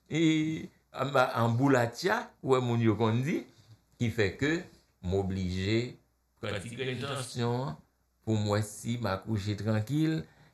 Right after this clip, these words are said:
epi pou demen maten m leve ankò. Pou mwen al rekòmanse bouje, pou mwen wè kòman pewòl la pral fèt. Donk, se moun yo,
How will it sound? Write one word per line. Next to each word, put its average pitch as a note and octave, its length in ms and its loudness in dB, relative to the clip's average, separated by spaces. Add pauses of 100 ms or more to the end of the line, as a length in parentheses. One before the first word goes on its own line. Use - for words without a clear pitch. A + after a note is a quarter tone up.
(100)
epi G#2+ 360 2
pou G#2+ 160 -6
demen G2+ 320 2
maten G2 360 0
m G#2 160 0
leve A2+ 480 2
ankò. A#2 560 0 (400)
Pou G#2 120 2
mwen F2+ 140 4
al E2 140 2
rekòmanse G2+ 720 2
bouje, A2+ 480 6 (360)
pou A2 120 0
mwen G2+ 180 0
wè - 140 -12
kòman G2 360 0 (360)
pewòl F2+ 520 2
la E2+ 160 0
pral D2 240 -8
fèt. - 400 -12 (1800)
Donk, D#2 180 -8
se F#2 160 -4 (300)
moun F#2 260 -2
yo, G2+ 220 0